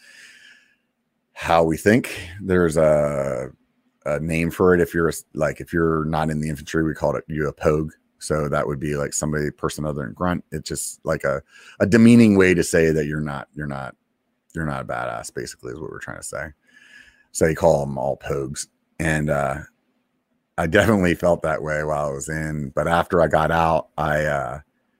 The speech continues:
I really realized that anybody who put their name on the line and was part of that team that, that kept us all alive,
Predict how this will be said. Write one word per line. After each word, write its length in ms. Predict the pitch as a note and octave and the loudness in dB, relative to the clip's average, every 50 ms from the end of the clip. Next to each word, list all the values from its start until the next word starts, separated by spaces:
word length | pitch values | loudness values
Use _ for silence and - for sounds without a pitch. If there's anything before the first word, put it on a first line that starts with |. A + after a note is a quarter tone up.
| _ _ _ _ _ _ _ _ _ _ _ _ - | _ _ _ _ _ _ _ _ _ _ _ _ 0
I 60 | F2+ | 2
really 340 | F2+ F2+ G2 F#2+ F2 E2+ E2 | 4 6 6 6 6 6 4
realized 560 | D#2+ E2+ F2 E2+ D#2+ D#2 D#2 D#2 D#2 D2 - | 2 2 2 2 2 0 0 -2 -4 -4 -4
that 200 | D#2+ D2 C#2+ - - | -4 -4 -4 -4 -4
anybody 800 | F2 F2+ F2+ E2+ D2+ D#2+ E2 E2 D#2+ D#2 D#2 D#2 D#2 D#2 - _ - | -2 0 0 0 0 0 0 2 2 0 0 -2 -2 -4 -6 _ -6
who 520 | - D#2+ D#2 D2+ D2+ D2 D2 C#2 C#2 C#2+ _ _ _ _ _ _ _ _ _ | -2 0 0 0 0 -2 -4 -4 -6 -8 _ _ _ _ _ _ _ _ _
put 260 | - - A2 G2+ - | 0 2 2 2 4
their 160 | - F#2 E2+ | 4 2 4
name 640 | D#2+ E2 E2+ E2+ E2+ F2+ F#2 F#2+ F#2+ F#2+ G2 F#2 - _ - | 4 2 0 0 2 2 2 2 2 0 -2 -2 -4 _ -4
on 160 | F2 F2 D#2+ | -2 -2 0
the 60 | D#2 | -2
line 640 | D2+ D#2 D#2 D#2+ E2+ F2 F#2+ G#2 A2 A2+ A2 G#2+ - _ _ _ _ - | -2 -2 -2 0 0 0 0 0 -2 -2 -4 -6 -12 _ _ _ _ -6
and 140 | E2+ E2+ D#2+ | -4 -2 -2
was 120 | D#2+ D2+ | -2 -4
part 280 | - - F#2 F2+ F2 F2 | -6 2 4 4 6 6
of 80 | E2 D#2+ | 4 2
that 260 | D#2+ D2+ - - - | 0 0 -2 -6 -10
team 640 | - - F#2 F2+ F2+ F2 F2+ F#2+ G2 F2+ E2 F2 - | -6 -2 -2 0 0 -2 -2 -4 -4 -6 -8 -8 -6
that, 380 | - D#2+ D2 D2 D2 C#2 - _ _ _ _ _ _ _ _ _ _ - | -4 -2 -2 -2 -2 -4 -6 _ _ _ _ _ _ _ _ _ _ -4
that 360 | E2+ D#2 C#2 C2 A#1+ - _ _ _ _ | -2 0 0 0 -2 -6 _ _ _ _
kept 220 | - - F#2 - - | 0 0 0 2 2
us 140 | F2 - F#2 | 0 4 6
all 220 | F2 E2 D#2 D2 | 6 6 6 2
alive, 540 | C#2+ D2+ D2+ D#2 D#2+ E2 F2 F#2+ - - | 0 -2 0 0 0 -2 -2 -6 -8 -10